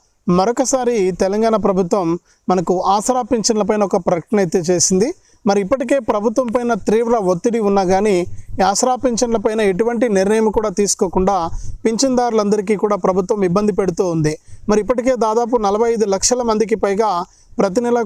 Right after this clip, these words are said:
కూడా మనకు వృద్ధులు, వితంతువులు, ఒంటరి మహిళలు అయితే రెండు వేల పదహారు రూపాయలు, నాలాంటి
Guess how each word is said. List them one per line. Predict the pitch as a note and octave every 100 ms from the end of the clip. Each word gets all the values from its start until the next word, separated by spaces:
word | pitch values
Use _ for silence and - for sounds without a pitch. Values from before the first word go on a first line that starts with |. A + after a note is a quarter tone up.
| A#3
కూడా | A3+ F#3+ F#3+ - - -
మనకు | F#3+ F3+ F#3
వృద్ధులు, | E3+ F#3 A#3 B3 G#3
వితంతువులు, | F3+ A3 G#3+ A3 A3 G3+
ఒంటరి | F3+ G#3+ G#3
మహిళలు | G#3 G#3 G3+
అయితే | F#3+ G#3
రెండు | F3 G3+
వేల | G#3 G3+ F3+
పదహారు | F3 F#3+ F#3+
రూపాయలు, | F3 F#3 F3+ C4+ - _ _ G3+
నాలాంటి | A3 A#3 A3